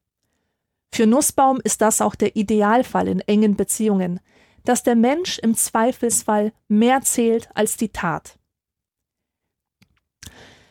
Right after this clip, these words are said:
Großzügigkeit ist auch ein Prinzip, das sie für den politischen Bereich für sinnvoll hält,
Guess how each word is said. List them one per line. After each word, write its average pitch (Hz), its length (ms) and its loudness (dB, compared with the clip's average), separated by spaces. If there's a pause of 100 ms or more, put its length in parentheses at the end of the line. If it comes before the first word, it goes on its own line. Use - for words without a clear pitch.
(280)
Großzügigkeit 226 1040 2
ist 233 120 -2
auch 233 140 -4
ein 247 140 -2
Prinzip, 240 600 -2
das 226 200 -2
sie 233 80 0
für 226 160 -2
den 208 160 2
politischen 220 640 0
Bereich 175 440 -2
für 202 120 -4
sinnvoll 208 500 0
hält, 190 380 -4